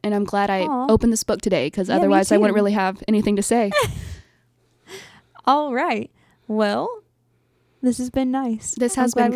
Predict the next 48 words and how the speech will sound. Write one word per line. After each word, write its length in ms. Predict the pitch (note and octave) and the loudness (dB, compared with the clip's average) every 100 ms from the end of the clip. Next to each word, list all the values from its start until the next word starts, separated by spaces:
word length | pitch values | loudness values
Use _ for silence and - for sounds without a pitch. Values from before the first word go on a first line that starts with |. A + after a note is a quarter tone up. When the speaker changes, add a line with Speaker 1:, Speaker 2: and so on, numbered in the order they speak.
| G3 | 0
Speaker 1:
great. 120 | B3 | 0
Speaker 2:
did 20 | A#3+ | -2
it. 220 | G#3+ - _ - | -8 -12 _ -2
Speaker 1:
I'm 80 | B3+ | 2
glad. 260 | A#3 A#3 | 4 4
I 80 | F#3 | 2
feel 140 | G3+ A#3+ | 2 0
like 260 | G#3+ - - _ _ A3 | 0 -4 -16 _ _ -4
we 80 | |
start-, 320 | A3 A3+ G#3 - | 0 2 2 2
I 100 | G#3 | 2
started 300 | A3 F#3+ F3 | 2 2 2
off 160 | D#3 F#3 | 2 0
at 60 | F3 | 0
least 380 | F3 - - - | 0 -4 -10 -6
very 480 | G3+ F#3 F3+ F3 F#3 | -2 0 -2 -4 -4
nervous 420 | G3 F#3+ F#3 G3 | 0 0 0 -2
about 220 | G3 F3+ | -2 -2
this, 320 | F#3+ G#3 - - F#3+ | -2 -2 -4 -6 -4
but 300 | - A#3 G#3 | 2 4 4
Speaker 2:
Oh, 20 | A3 | 2
yeah. 200 | - B3+ - - | -6 -12 -8 -4
Speaker 1:
I 60 | |
feel 140 | A3 B3+ | 2 4
like 160 | A3 | 4
now 180 | G#3 G3+ | 4 2
towards 280 | G#3 A3 G3+ | 2 0 0
the 140 | F#3 G3+ | 0 0
end, 160 | C4 | 2
I 60 | F#3+ | 2
don't, 280 | G3 F#3 - _ | 2 0 -6 _
it's 240 | G#3+ - - | -2 -2 -4
fine. 340 | - F#3 F#3+ F#3 | 0 2 2 0
Like, 140 | F#3 | 0
I 80 | C5+ | 2
feel, 140 | B4+ - | 4 4
like, 100 | G#3 | 4
Speaker 2:
Good. 40 | G3+ | 2
Speaker 1:
very 120 | G3+ | 0
comfortable 380 | A#3 A3 G#3 F#3+ | 0 -4 -4 -4
talking 320 | G3 G3 F#3+ | -4 -4 -6
to 80 | F#3+ | -6
you 240 | F#3+ F#3+ - - | -6 -6 -10 -4
in 200 | F#4 A4+ | 2 4
front 260 | D4 G3+ D#4+ | 4 4 0
Speaker 2:
Good. 80 | - _ - | -8 _ -2
Speaker 1:
you 80 | A#3+ | 6
just, 280 | C#4+ - | 6 4